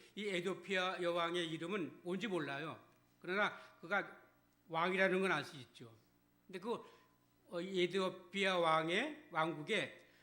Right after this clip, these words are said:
어, 여기 네시란 말은, 국고를 맡았단 말은 오늘날로 말하면, 어, 재무부 장관쯤 되는 아주 높은 관직에 있는 사람인데, 그가 예배하러 예루살렘에 올라왔다 그랬어요.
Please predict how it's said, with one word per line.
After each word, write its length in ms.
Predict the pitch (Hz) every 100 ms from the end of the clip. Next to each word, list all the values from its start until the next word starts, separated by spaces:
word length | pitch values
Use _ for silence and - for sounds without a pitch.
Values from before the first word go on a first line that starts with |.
| _ -
어, 340 | 135 131 127 - _ _ _
여기 180 | 175 202
네시란 440 | 180 180 180 175
말은, 520 | 170 165 190 127 - -
국고를 300 | - 196 185
맡았단 360 | 175 165 170 156
말은 300 | 147 175 202
오늘날로 460 | 170 165 151 147
말하면, 600 | 143 143 147 196 294 - - _ - _ _
어, 400 | 151 135 127 127 - _ -
재무부 360 | 190 202 202
장관쯤 440 | 208 196 180 156 151
되는 300 | 131 127 110 -
아주 140 | - 160
높은 600 | 151 147 143 - 156 214
관직에 380 | 156 156 147 151
있는 180 | 156
사람인데, 640 | 165 143 131 127 131 156 113 - _ _ _ _ _ _ _ - - - - -
그가 540 | - 170 233 165 - - - _ _ _ _ _ _ _ _ _ _ _ _
예배하러 960 | 180 196 185 202 175 175 208 262 185 -
예루살렘에 840 | 180 180 - 180 170 165 208 302 - - -
올라왔다 560 | 156 165 147 139 165
그랬어요. 380 | 139 127 117 120